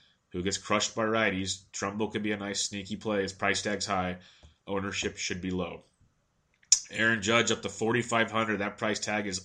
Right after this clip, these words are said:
on the rise, folks. All rise, as they say. Just like his price tag. Sorry, had to say it. Uh,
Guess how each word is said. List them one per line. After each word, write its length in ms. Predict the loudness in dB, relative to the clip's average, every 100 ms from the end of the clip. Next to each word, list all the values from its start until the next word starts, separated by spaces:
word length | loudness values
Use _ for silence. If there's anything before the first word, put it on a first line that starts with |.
| -2
on 160 | -2
the 100 | 0
rise, 380 | 2 4 4 2
folks. 400 | 0 -2 -2 -4 -10 -16 -12
All 260 | -2 0 2
rise, 440 | 4 6 4 4
as 160 | 2 0
they 140 | -2
say. 420 | -2 0 0 -2 -4 _ -14
Just 320 | -6 0 0
like 100 | 0
his 100 | -2
price 300 | -2 -2 -2
tag. 320 | -4 -6 -8 -14 -20 -14
Sorry, 360 | -6 -2 -2 -2
had 200 | -4 -4
to 40 |
say 260 | -4 -4 -4
it. 140 | -6 _ _ -20 -20 _ _ _ _ _ _ _ -8
Uh, 920 | -4 -2 0 -2 -2 -6 -10 -10 -10